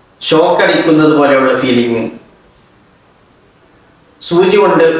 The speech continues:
ഓട്ടുന്നത് പോലെയുള്ള ഫീലിംഗ്, ഇതെല്ലാമാണ് പേഷ്യൻസ് കംപ്ലയിന്റ് ചെയ്യാറ്. അത് സാധാരണയായി കണ്ടുവരാറുള്ളത് ഞാൻ നേരത്തെ പറഞ്ഞത് പ്രകാരം മൂന്ന്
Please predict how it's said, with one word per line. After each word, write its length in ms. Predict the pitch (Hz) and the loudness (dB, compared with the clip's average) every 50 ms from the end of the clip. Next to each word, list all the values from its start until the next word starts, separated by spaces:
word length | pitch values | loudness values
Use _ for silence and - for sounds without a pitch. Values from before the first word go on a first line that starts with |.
| 147 139 | 0 0
ഓട്ടുന്നത് 460 | 151 156 156 170 156 160 165 160 160 143 143 | 0 0 0 0 0 0 2 2 2 2 2
പോലെയുള്ള 400 | 139 135 135 131 127 123 120 120 117 117 - - - - | 2 2 2 2 0 0 0 0 -2 -2 -6 -8 -8 -6
ഫീലിംഗ്, 420 | 135 123 120 117 117 117 117 113 - - - - - _ _ _ _ _ - 156 | -4 -2 0 -2 -2 -2 -4 -6 -6 -8 -12 -16 -20 _ _ _ _ _ -2 0
ഇതെല്ലാമാണ് 640 | 156 175 160 156 156 151 147 143 135 127 123 120 120 120 120 135 | 0 2 2 2 2 0 0 0 0 0 -2 -2 -4 -4 -2 -2
പേഷ്യൻസ് 500 | 131 131 127 - 143 - 120 120 120 120 120 - - | 0 0 0 0 -2 -2 -2 -2 -2 -4 -2 -2 -4
കംപ്ലയിന്റ് 400 | 117 131 127 127 131 131 127 117 120 | -4 -2 -2 -2 -2 -2 -2 -2 -2
ചെയ്യാറ്. 280 | 113 107 101 95 - - - - - - - - _ _ _ _ _ _ _ _ _ _ - - | -2 -2 -2 -2 -6 -8 -12 -16 -20 -20 -20 -20 _ _ _ _ _ _ _ _ _ _ -4 -2
അത് 100 | - 220 220 - | 0 0 2 2
സാധാരണയായി 720 | - 165 165 170 175 180 180 180 185 180 170 160 151 151 151 151 143 | 0 0 0 2 2 0 0 0 0 0 0 0 0 0 0 -2 -2
കണ്ടുവരാറുള്ളത് 840 | 135 139 147 151 147 143 139 135 131 131 127 127 120 120 120 120 120 120 120 120 123 139 | 0 0 0 0 2 2 0 0 0 0 0 0 0 2 2 0 0 -2 -4 -6 -4 -2
ഞാൻ 100 | 135 147 156 147 | -2 0 0 0
നേരത്തെ 300 | 143 147 151 147 147 - - - | 0 0 0 -2 -2 -2 0 0
പറഞ്ഞത് 320 | - - 131 143 147 147 147 - | 0 0 0 0 0 0 0 0
പ്രകാരം 400 | - - 120 120 117 110 - - - - - - - - - _ _ _ - 151 | 0 0 0 0 -2 -2 -4 -6 -8 -12 -16 -20 -20 -20 -20 _ _ _ -2 0
മൂന്ന് 320 | 147 156 165 180 185 190 | 2 2 2 2 2 2